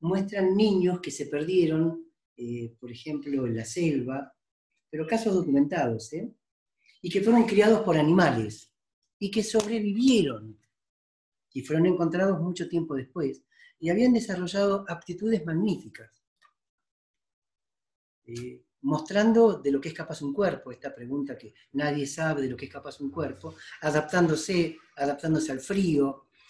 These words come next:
eh, mostrando que yo no estoy tan seguro que lo que les pongamos a los chicos sea lo que luego tienen que dejar caer.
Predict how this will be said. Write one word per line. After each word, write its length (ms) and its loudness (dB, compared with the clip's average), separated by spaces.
eh, 180 -14
mostrando 680 4
que 400 2
yo 180 -4
no 100 6
estoy 220 -2
tan 220 2
seguro 420 4
que 100 -4
lo 120 2
que 100 -4
les 140 0
pongamos 540 -2
a 40 -8
los 180 -6
chicos 480 -10
sea 280 -4
lo 100 0
que 120 -4
luego 180 2
tienen 220 0
que 80 -2
dejar 320 -4
caer. 440 -6